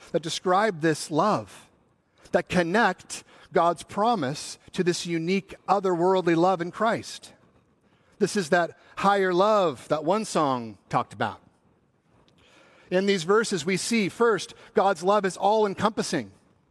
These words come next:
We see that it's all-surpassing, and we see that it's all-consuming. First, God's love is all-encompassing. This is what we see in verse eighteen. "I'm not sure how you personally describe God's love, but know this.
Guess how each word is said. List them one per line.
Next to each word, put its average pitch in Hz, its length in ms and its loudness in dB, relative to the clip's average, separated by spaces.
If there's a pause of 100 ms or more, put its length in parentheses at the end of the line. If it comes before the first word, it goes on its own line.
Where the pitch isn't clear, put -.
(1080)
We 190 120 2
see 220 200 0
that 190 120 4
it's - 220 -4
all-surpassing, 208 1120 0 (640)
and 185 140 2
we 190 80 4
see 214 200 0
that 196 140 4
it's 185 140 -2
all-consuming. 185 960 0 (1160)
First, 190 380 0 (160)
God's 170 320 2
love 175 460 0 (180)
is 170 300 2
all-encompassing. 175 1080 0
This 147 120 -4
is 175 60 -6
what 202 100 -2
we 170 80 0
see 190 240 -2
in 175 80 -2
verse 160 220 0
eighteen. 160 600 0 (320)
"I'm 175 100 0
not 214 180 2
sure 233 240 0
how 185 160 2
you 185 180 -4
personally 196 500 0
describe 170 640 0
God's 160 300 0
love, 170 400 2
but 175 100 -8
know 175 240 2
this. 175 560 -2